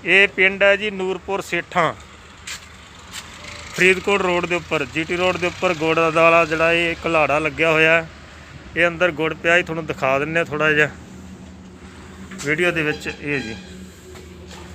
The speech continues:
ਇਹ ਗੁੜ ਤਿਆਰ ਹੋਇਆ ਜੀ, ਸਾਰਾ ਆਰਡਰ 'ਤੇ ਜਿਹੜਾ ਜਾਣਾ ਹੈ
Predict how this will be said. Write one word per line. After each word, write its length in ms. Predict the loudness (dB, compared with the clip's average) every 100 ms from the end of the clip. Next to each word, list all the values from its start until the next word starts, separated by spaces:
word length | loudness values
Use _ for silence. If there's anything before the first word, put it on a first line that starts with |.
| -18 -18 -18 -16 -18 -18 -16 -4
ਇਹ 80 | -2
ਗੁੜ 200 | 2 0
ਤਿਆਰ 360 | 4 6 6 6
ਹੋਇਆ 200 | 4 2
ਜੀ, 60 |
ਸਾਰਾ 280 | 0 -2 0
ਆਰਡਰ 240 | -2 -2
'ਤੇ 160 | -6 -6
ਜਿਹੜਾ 180 | -4 -2
ਜਾਣਾ 320 | -2 0 2
ਹੈ 80 | 2